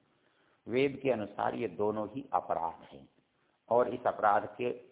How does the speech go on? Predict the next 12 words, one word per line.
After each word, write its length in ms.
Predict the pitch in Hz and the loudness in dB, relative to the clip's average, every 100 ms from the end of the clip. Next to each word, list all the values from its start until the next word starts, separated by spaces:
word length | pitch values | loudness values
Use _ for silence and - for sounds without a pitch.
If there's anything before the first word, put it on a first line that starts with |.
| _ _ _ - | _ _ _ -10
हत-, 220 | 107 - 98 | -10 -12 -18
का 380 | - 107 107 104 | 2 6 6 4
जो 120 | 101 | -4
परिणाम 600 | - 92 92 110 113 104 | -2 -2 0 2 0 -2
है, 320 | 90 - - - | -8 -10 -12 -18
इसका 240 | - 110 | -2 0
जो 160 | 101 98 | 0 -2
दंड 400 | - 107 120 107 | 0 2 2 0
है, 200 | 92 - | -2 -4
वो 200 | 107 110 | -4 -6
केवल 400 | - 110 113 120 | -2 0 0 0
उसकी 540 | - - - 131 - | -6 -14 -12 -12 -12